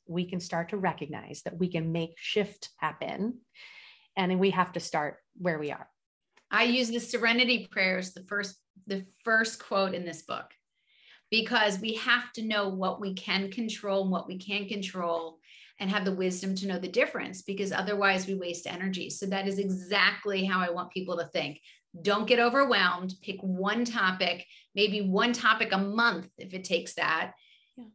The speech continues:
Speaker 2: and work your way through it to a place you're comfortable. So there's no rush. It's better to get it right than to get it quick.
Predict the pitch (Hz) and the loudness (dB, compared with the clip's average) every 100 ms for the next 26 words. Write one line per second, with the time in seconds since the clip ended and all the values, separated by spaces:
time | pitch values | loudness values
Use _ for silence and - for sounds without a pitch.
0 | - 254 254 277 277 285 262 262 - 233 | -2 0 4 2 4 2 6 6 4 2
1 | 254 247 220 220 - 208 - 202 190 190 | 4 6 4 -2 -6 -4 -2 -2 -2 -4
2 | 190 180 202 190 - - 214 202 208 220 | -6 -6 -6 -6 -6 -6 -4 0 0 0
3 | 226 233 240 220 - - 190 - 196 196 | 0 4 6 6 4 -2 -6 -4 -2 0
4 | 185 180 190 175 175 170 170 143 160 160 | 0 -2 -2 0 -2 -2 -12 -10 -10 -10
5 | - - | -12 -14